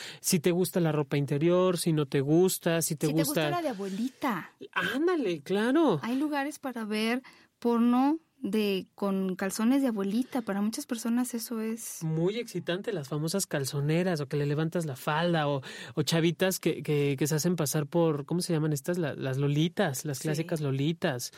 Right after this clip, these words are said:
Speaker 1: O los que son ya más aventureros, ¿no? Esta, eh, todo lo que tenga que ver con animalización humana, ¿no? Por ejemplo, los pony boys y pony girls, que también
Speaker 2: Ah,
Speaker 1: es
Speaker 2: sí.
Speaker 1: ¡guau!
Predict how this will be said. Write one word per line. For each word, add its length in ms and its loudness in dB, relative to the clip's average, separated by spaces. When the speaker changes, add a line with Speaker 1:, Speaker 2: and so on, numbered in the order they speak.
Speaker 1:
O 420 4
los 240 6
que 140 2
son 160 4
ya 100 4
más 300 4
aventureros, 880 4
¿no? 180 4
Esta, 220 0
eh, 420 2
todo 220 2
lo 160 0
que 80 -6
tenga 300 0
que 100 -2
ver 120 2
con 240 0
animalización 760 0
humana, 500 4
¿no? 160 2
Por 200 2
ejemplo, 380 2
los 160 0
pony 300 2
boys 260 2
y 60 -2
pony 260 0
girls, 440 0
que 100 -4
también 380 0
Speaker 2:
Ah, 20 4
Speaker 1:
es 80 0
Speaker 2:
sí. 220 -6
Speaker 1:
¡guau! 320 2